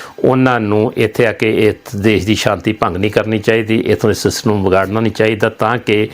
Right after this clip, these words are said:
ਇੱਥੋਂ ਦੀ ਜਿਹੜੀ ਸਰਕਾਰ ਹੈ,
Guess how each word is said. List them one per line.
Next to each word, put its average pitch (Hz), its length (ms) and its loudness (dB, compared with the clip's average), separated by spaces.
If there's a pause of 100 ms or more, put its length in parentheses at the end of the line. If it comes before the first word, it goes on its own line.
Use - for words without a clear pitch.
(400)
ਇੱਥੋਂ 139 600 0 (500)
ਦੀ 110 200 2
ਜਿਹੜੀ 110 200 0
ਸਰਕਾਰ 113 560 2
ਹੈ, 101 200 -2